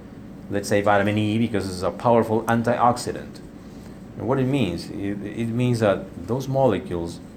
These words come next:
they work as enzymes that neutralize the free radicals of our body. Because there are some theories about cancer, for instance,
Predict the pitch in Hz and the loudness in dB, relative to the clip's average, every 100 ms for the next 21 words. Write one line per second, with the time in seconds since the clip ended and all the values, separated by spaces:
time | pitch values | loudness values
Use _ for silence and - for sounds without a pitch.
0 | - - 104 135 147 117 123 113 98 - | -16 -10 0 2 4 4 4 4 0 -4
1 | - - - - - - - - - 123 | -12 -16 -16 -16 -16 -16 -16 -16 -2 2
2 | 131 123 95 90 90 95 101 127 117 113 | 2 4 2 2 0 0 2 2 4 4
3 | 117 110 87 82 - - 95 - 127 123 | 6 6 4 0 -8 -12 -10 0 4 6
4 | 127 110 87 85 90 85 80 78 - - | 6 6 2 -2 -4 -4 -4 -4 -6 -14
5 | - - - - - - - - - - | -16 -16 -16 -16 -16 -16 -18 -16 -16 -14
6 | - - - 117 120 135 165 175 - 147 | -12 -8 -2 4 6 6 6 4 4 6
7 | 143 143 143 180 196 110 104 104 104 110 | 6 4 0 4 6 6 4 2 2 2
8 | 104 131 139 131 92 82 87 82 76 76 | 2 2 2 2 0 -4 -4 -6 -6 -8
9 | 87 110 123 | -8 -6 -8